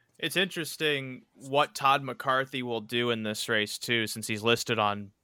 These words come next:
both of them. And, and all, part of me thinks he's going to take Texas Terror over Solid Gold just for being familiar with the horse. And I, I don't know if you saw that race on November twelfth, Don. This horse was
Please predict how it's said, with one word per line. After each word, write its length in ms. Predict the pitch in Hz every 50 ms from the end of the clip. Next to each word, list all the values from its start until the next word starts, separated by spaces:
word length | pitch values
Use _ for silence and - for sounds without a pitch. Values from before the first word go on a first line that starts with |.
| _ _ _
both 340 | 117 127 139 139 131 - 127
of 180 | 107 98 -
them. 420 | - 107 104 101 101 101 101 101 120 -
And, 580 | - 110 113 113 110 107 104 104 104 104 - - _ _ _ _
and 100 | - 120
all, 200 | 135 151 156 - - _
part 260 | - 143 160 196 208
of 60 | 185
me 120 | 165 147 131
thinks 340 | - - 143 143 127 -
he's 180 | - 139 120 107
going 320 | - 123 131 135 135 127
to 80 | 113 104
take 380 | - - - 127 131 117 - -
Texas 480 | - 120 110 - - - 107 104 -
Terror 500 | - - 113 110 110 107 104 104 101 107 _ _ _ _ _ _ _ _ - _ -
over 340 | - 120 120 104 104 104
Solid 540 | 107 - - 135 113 110 113 110 104 101 107
Gold 520 | - 120 120 120 117 117 110 107 107 107 _ _ _ _ _ _ _
just 300 | - 123 117 - - -
for 300 | 123 113 110 110 107 101 _ _ _ _ _ - - - - _ _ _ _ _ _ _ _ -
being 180 | 240 262 247
familiar 420 | 214 240 220 180 180 202 214 202 196
with 140 | 196 190
the 80 | - 175
horse. 280 | 165 175 175 170 160 -
And 80 | 165 175
I, 240 | 170 165 160 151 -
I 140 | 117 160 165
don't 140 | 165 165 165
know 80 | 165
if 80 | 156 135
you 80 | 143 127
saw 180 | 135 151 147
that 120 | 147 143 135
race 200 | 143 139 135 143
on 80 | 135
November 320 | 135 123 123 131 127 127 113
twelfth, 300 | - 135 131 127 120 -
Don. 240 | 135 123 120 123
This 200 | 123 139 147 -
horse 320 | - 160 160 151 143 139 -
was 340 | 143 139 131 127 123 -